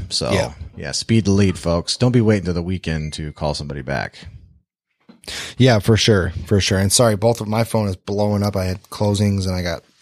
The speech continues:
Speaker 2: rehab shit going on today. So I'm, I'm a little bit distracted on some of those. I usually shut it off, but it's too important to ignore for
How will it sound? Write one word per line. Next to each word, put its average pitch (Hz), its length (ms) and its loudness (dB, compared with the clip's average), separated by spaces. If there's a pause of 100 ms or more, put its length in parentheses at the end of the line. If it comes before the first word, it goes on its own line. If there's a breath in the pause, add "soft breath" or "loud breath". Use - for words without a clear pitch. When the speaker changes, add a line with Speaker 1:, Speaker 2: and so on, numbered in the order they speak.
(800 loud breath)
Speaker 2:
rehab 101 520 -2
shit - 320 0
going 101 240 2
on 98 200 2
today. 98 320 0
So 87 180 -2
I'm, 87 300 -6
I'm - 160 -10 (420)
a 104 40 -8
little 151 260 4
bit - 120 2
distracted 127 540 0
on 107 100 0
some 107 160 -2
of 104 60 0
those. 104 180 2
I 98 80 0
usually 107 320 0
shut 101 240 -2
it 92 80 -4
off, 90 200 -4
but - 100 -10
it's - 140 -14
too 101 240 -4
important 90 440 -2
to - 160 -12
ignore 87 360 -6
for - 260 -12